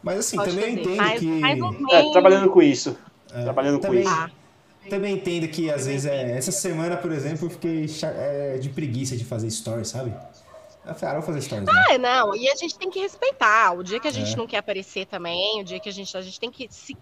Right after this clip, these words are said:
Speaker 2: se respeitar também. Mas é, mas é uma, é uma constante aprendizado, é um constante
Speaker 1: É.
Speaker 2: aprendizado e é, assim, muito rápido. Como eu falei pro Felipe no começo, é muito rápido. Quando você vê, você tá pegando um negócio, você já tem que pegar outro e
Speaker 1: Já
Speaker 2: vai, vai,
Speaker 1: foi.
Speaker 2: vai.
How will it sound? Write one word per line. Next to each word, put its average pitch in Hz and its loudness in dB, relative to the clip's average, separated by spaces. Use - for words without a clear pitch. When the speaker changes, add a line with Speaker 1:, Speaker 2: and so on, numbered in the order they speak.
Speaker 2:
se - -8
respeitar 185 -8
também. 165 -8
Mas 226 0
é, 277 -2
mas 269 -4
é 302 0
uma, 320 -2
é 294 -2
uma 320 -2
constante 330 -4
aprendizado, 196 -2
é 196 -4
um 208 -8
constante 240 -6
Speaker 1:
É. 196 -4
Speaker 2:
aprendizado 247 -2
e 269 0
é, 277 4
assim, - 2
muito 302 -4
rápido. 240 -2
Como 220 -8
eu 262 -6
falei 311 -8
pro - -20
Felipe 277 -8
no 254 -12
começo, - -12
é 196 -2
muito 233 -4
rápido. 202 -2
Quando 240 -8
você 262 -4
vê, 240 0
você 302 -14
tá - -8
pegando 247 0
um 247 0
negócio, 214 0
você 269 -10
já 254 -14
tem - -8
que - -12
pegar 190 -2
outro 240 -2
e 233 -8
Speaker 1:
Já 147 -2
Speaker 2:
vai, 202 2
vai, - -2
Speaker 1:
foi. - -10
Speaker 2:
vai. - -14